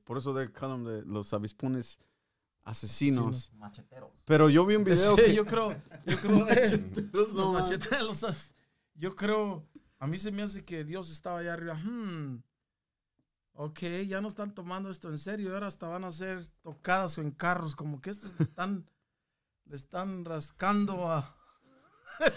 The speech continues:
Speaker 1: No están conformes,
Speaker 2: No
Speaker 1: eh,
Speaker 2: están
Speaker 1: Ramos.
Speaker 2: conformes, suéltenle los avispones asesinos.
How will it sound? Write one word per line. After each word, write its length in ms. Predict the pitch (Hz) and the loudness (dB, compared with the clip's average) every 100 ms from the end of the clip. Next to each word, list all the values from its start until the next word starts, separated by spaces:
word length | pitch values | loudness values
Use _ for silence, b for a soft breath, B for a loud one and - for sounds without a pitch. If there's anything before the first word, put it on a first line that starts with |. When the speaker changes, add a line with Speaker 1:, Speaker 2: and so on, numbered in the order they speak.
| 156 | 2
Speaker 1:
No 100 | 190 | 6
están 280 | 214 233 214 | 8 10 8
conformes, 720 | 202 175 151 180 165 147 123 | 10 8 10 10 10 10 4
Speaker 2:
No 60 | 120 | 2
Speaker 1:
eh, 20 | |
Speaker 2:
están 260 | 131 131 127 | 4 6 6
Speaker 1:
Ramos. 60 | 127 | 6
Speaker 2:
conformes, 480 | 165 254 254 240 180 | 8 8 8 4 0
suéltenle 840 | - 294 381 370 - 339 330 285 254 | -2 2 2 0 -4 -2 2 2 4
los 180 | 247 | 4
avispones 640 | 226 233 208 - 302 311 220 | 4 2 0 6 8 10 8
asesinos. 720 | 214 190 160 262 269 208 - | 6 4 -2 -2 0 -2 -4